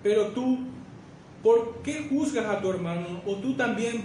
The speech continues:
¿por qué menosprecias a tu hermano? Porque todos compareceremos ante el tribunal de Cristo. Porque escrito está, vivo yo, dice el Señor, que ante mí se doblará toda rodilla, y toda lengua confesará a Dios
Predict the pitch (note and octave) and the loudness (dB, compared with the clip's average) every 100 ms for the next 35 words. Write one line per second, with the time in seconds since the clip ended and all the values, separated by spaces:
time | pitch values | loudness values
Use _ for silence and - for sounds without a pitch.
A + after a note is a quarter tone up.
0 | G#3 A#3 A3+ - C4 D#4 C#4 B3+ B3 - | 2 4 4 0 0 0 0 0 0 -2
1 | A3+ B3+ - A3 G3 F#3+ F#3 E3+ E3 F#3+ | -2 -2 -2 -2 -2 -4 -4 -4 -4 -8
2 | G3+ - - - - - - - - A3 | -10 -16 -20 -20 -20 -20 -20 -20 0 6
3 | A#3 A#3 G#3+ - B3 B3+ C#4+ C#4+ - G#3+ | 8 6 2 2 4 8 8 8 4 2
4 | G#3 G#3 G3+ G3 F3+ G3 A3+ G#3 F#3 F3 | 0 2 0 0 2 4 4 2 -2 -6
5 | F3+ F#3 F3+ F#3+ F3 G3+ G#3 G3 B3+ C#4 | -6 -6 -4 -2 0 2 2 2 0 0
6 | - - - - - A3+ B3 B3 B3 C4 | -2 -6 -12 -18 -2 2 4 2 -2 -2
7 | D4+ C4 B3+ B3+ B3 - C4+ C4 G#3+ F#3 | 0 0 0 0 0 2 2 2 2 4
8 | A#3 A3 B3+ C#4 - C4 B3+ G3+ G3+ B3 | 4 4 2 0 0 -2 -2 -4 0 0
9 | A#3 - - - - - B3 B3+ B3+ A#3 | 0 -4 -12 -18 -10 0 2 2 2 2
10 | G#3 C#4 D4 D4 C4+ B3+ A3+ G#3+ A3+ G#3+ | 4 2 2 2 2 2 2 2 2 4
11 | G#3+ G#3 F#3 F#3 F#3 E3 D#3+ - - - | 4 4 0 -2 -4 -6 -8 -12 -18 -12
12 | G#3+ G3 A#3 B3 A3+ A#3 A#3+ A3+ G#3 G#3 | -10 2 4 4 4 4 4 2 2 0
13 | G3 G3+ G3 F3 G3+ G#3 A3 B3 A#3+ | 0 -2 -2 -2 0 0 0 -2 -4